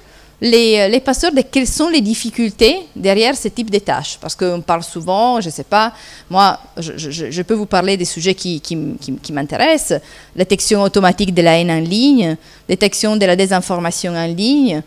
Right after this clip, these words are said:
génération automatique des contre-arguments, d'accord ? Là, c'est, c'est tous des, des sujets,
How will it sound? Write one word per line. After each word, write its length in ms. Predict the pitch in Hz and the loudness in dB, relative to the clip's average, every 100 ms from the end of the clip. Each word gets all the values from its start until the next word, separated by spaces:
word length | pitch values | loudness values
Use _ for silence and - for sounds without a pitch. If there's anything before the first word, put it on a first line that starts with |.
| - - - | -14 -18 -6
génération 560 | 185 208 208 - 214 | -2 2 0 0 -2
automatique 680 | 208 208 196 190 - 220 208 | 0 2 2 2 0 -2 -2
des 120 | 175 | -4
contre-arguments, 1080 | - 220 226 214 196 185 196 190 220 320 180 | 0 0 2 0 -2 -2 -2 0 0 0 -2
d'accord ? 380 | 160 - 185 233 - - | -4 -2 -4 -4 -10 -4
Là, 100 | 320 | -4
c'est, 140 | - | -2
c'est 160 | 247 220 | -4 -4
tous 180 | - 392 | -6 0
des, 160 | 370 233 | 0 2
des 120 | 208 | -2
sujets, 560 | - 202 180 196 320 | -2 -4 0 2 2